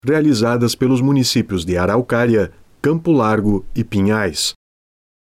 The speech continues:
Os despachos dos conselheiros Artagão de Matos Leão e Ivens Linhares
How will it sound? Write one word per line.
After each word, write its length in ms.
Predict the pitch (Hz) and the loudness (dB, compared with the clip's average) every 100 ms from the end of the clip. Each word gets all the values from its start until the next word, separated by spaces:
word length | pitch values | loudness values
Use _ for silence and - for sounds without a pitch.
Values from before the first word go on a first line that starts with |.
| _ _ _ _ | _ _ _ _
Os 120 | 95 | -8
despachos 560 | 95 98 - 107 107 101 | -4 -4 -2 -4 -2 -4
dos 160 | 101 - | -4 -4
conselheiros 560 | 107 107 104 107 98 | -4 0 0 0 0
Artagão 480 | 101 - 98 107 143 | -2 -2 -2 0 0
de 100 | 127 | 2
Matos 400 | 110 120 120 117 | 0 -2 -2 -2
Leão 380 | 131 113 117 101 - _ - | 2 2 2 -2 -12 _ -2
e 180 | 143 90 | 0 0
Ivens 280 | 85 90 | 0 -2
Linhares 600 | 101 127 113 120 120 - | 0 0 0 2 0 0